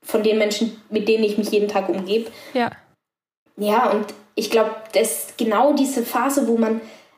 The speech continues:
Speaker 1: eigentlich so biegsam ist und so leicht formbar und trotzdem denkt, man hat sich schon voll selber gefunden, so sechzehn, siebzehn, achtzehn, neunzehn.
Speaker 2: Ja.
Speaker 1: Ich glaub, das war die Phase, wo,
Speaker 2: Ja.
Speaker 1: wo,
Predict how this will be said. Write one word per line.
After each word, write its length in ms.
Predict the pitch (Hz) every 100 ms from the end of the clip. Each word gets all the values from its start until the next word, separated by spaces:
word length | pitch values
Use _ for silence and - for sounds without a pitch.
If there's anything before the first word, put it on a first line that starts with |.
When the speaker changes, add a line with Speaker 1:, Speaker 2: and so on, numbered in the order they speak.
| -
Speaker 1:
eigentlich 380 | 233 285 277 -
so 160 | 240
biegsam 580 | - 269 294 294 277 269
ist 440 | 277 294 - - -
und 340 | 247 240 233
so 560 | 233 - 240 240 240 - -
leicht 460 | - 226 226 277 277
formbar 680 | - 247 240 294 277 262 269
und 140 | 233
trotzdem 520 | - 277 302 277 247 - - - -
denkt, 340 | 226 330 -
man 140 | 240 233
hat 160 | 285
sich 140 | 277 -
schon 120 | 277
voll 280 | - 233 294
selber 320 | 254 254 262
gefunden, 520 | 247 - 269 294 294
so 120 | 247
sechzehn, 340 | 240 269 277 269
siebzehn, 320 | 233 - 220
achtzehn, 240 | 226 -
neunzehn. 300 | 220 214 240 226 - - -
Speaker 2:
Ja. 60 |
Speaker 1:
Ich 100 | 262
glaub, 220 | - 233 233
das 260 | 233 -
war 300 | 220 208 208
die 120 | 202 226
Phase, 500 | - 196 196 208 202
wo, 380 | 202 202 - 226
Speaker 2:
Ja. 160 | 233
Speaker 1:
wo, 120 | 208